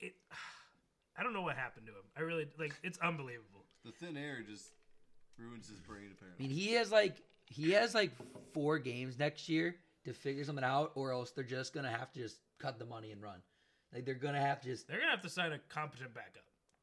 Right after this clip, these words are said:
Speaker 1: 'Cause I don't think Brett Rippon isn't it, so they're gonna have to, they need a Jacoby or a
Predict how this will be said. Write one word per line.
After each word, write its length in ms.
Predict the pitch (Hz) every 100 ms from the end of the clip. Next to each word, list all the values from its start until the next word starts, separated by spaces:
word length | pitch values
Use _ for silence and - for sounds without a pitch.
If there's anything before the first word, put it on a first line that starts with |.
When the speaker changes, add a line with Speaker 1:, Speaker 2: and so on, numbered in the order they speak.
| _ _ _ _ _ _ -
Speaker 1:
'Cause 140 | 165
I 80 | 190
don't 140 | 226
think 140 | 208 180 147
Brett 260 | 170 226
Rippon 300 | 185 185 165
isn't 240 | 147 131 120
it, 180 | 120 -
so 120 | 147
they're 140 | 160
gonna 180 | 185 175
have 120 | 175
to, 60 | 165 143 -
they 260 | 156 156 156
need 200 | 160 175
a 60 | 170
Jacoby 600 | 151 147 160 160 160 156
or 140 | 147
a 180 | 135 127